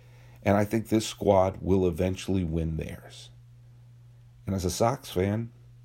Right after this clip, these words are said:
I'm thrilled. Even if it turns out, I just don't want a Yankees title. I can't deal with this Yankee team winning a World Series. But any other team, if the Twins win, the Astros win,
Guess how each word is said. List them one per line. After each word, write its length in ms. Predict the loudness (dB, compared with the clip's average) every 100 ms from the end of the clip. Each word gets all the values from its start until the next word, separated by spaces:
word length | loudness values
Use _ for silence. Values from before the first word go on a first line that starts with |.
| -20 -20 -20 -6
I'm 120 | -4 -4
thrilled. 440 | -2 -2 -2 -10 -20 -20 -20 -20 -20 -20 -20 0
Even 340 | 2 4 2
if 140 | 2 -2
it 120 | -6
turns 320 | -4 -4 0
out, 240 | 0 -2 -6 -8 -2
I 120 | 0
just 260 | 0 0
don't 220 | 2 0 2
want 160 | 0
a 40 | 0
Yankees 480 | 0 -2 -6 -10
title. 260 | -10 -10 -12
I 60 | -14
can't 440 | -2 2 2 0
deal 180 | 2 2
with 120 | 2
this 200 | -2 -8 -16 -20 -20 -20 -10
Yankee 420 | -4 -4 -4 -10
team 340 | -10 -8 -8
winning 220 | -8 -12 -10
a 60 |
World 240 | -10 -10 -10
Series. 340 | -12 -14 -16 -20 -20 -20 -20 -20 -20 0
But 120 | 4
any 240 | 4 4 2
other 180 | 2 0
team, 380 | 0 -2 -4 -10 -20 -20 -20 -20 -20 -20 -20 -20 -20 -20 -16 -10
if 160 | -8
the 80 | -8
Twins 460 | -6 2 2 2 -2
win, 360 | -2 -2 -8 -16 -20 -20 -20 -12
the 100 | 0
Astros 420 | 0 0 0 -2
win, 340 | 0 -4 -4